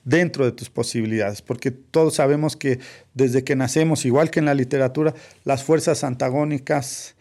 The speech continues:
eh, se confabulan en cuen-, en contra nuestra y siempre van a estar li-, eh, vamos a estar lidiando con ellas y nos van a oponer resistencia y, y nos vamos a encontrar con la realidad todos los días que nos impide, eh,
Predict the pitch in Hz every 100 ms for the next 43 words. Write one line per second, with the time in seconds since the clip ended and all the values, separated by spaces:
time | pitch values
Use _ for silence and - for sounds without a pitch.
0 | _ - _ _ - 123 123 123 120 120
1 | - - 143 127 131 135 151 135 127 117
2 | 139 135 135 120 139 135 135 131 131 143
3 | 135 156 175 - _ - _ - 127 147
4 | 139 135 131 131 127 - 127 123 113 -
5 | _ - - 131 123 123 135 127 135 143
6 | 135 139 131 127 131 127 131 131 139 131
7 | 127 123 120 135 135 127 123 127 127 151
8 | 151 151 127 - 135 151 127 - - _
9 | 127 127 143 123 120 127 139 139 139 123
10 | 113 143 151 131 120 120 120 127 135 135
11 | 135 127 120 139 156 - - - - _
12 | _ - 123 120 123 120 117 180 151 117
13 | 95 _ _ _ _ 240 120 117